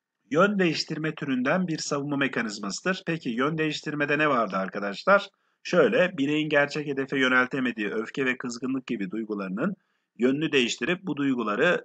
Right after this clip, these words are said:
bir başka nesne ya da kişiye yöneltmesidir. Zaten A seçeneğinde de bu durumdan söz ediliyor ve bir ressamın yaptığı resim beğenilmeyince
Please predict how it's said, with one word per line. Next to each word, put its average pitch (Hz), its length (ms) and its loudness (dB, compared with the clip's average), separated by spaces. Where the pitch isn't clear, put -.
bir 156 160 -2
başka 160 380 0
nesne 127 340 -2
ya 104 120 -2
da 104 80 -6
kişiye 170 580 -4
yöneltmesidir. 170 840 -4
Zaten 160 340 4
A 143 120 4
seçeneğinde 127 580 -2
de 165 80 -2
bu - 100 -10
durumdan 120 340 -2
söz 101 300 -4
ediliyor 98 500 -2
ve 147 240 0
bir 156 140 -4
ressamın 143 380 -2
yaptığı 131 420 -2
resim 123 320 -4
beğenilmeyince 120 840 -2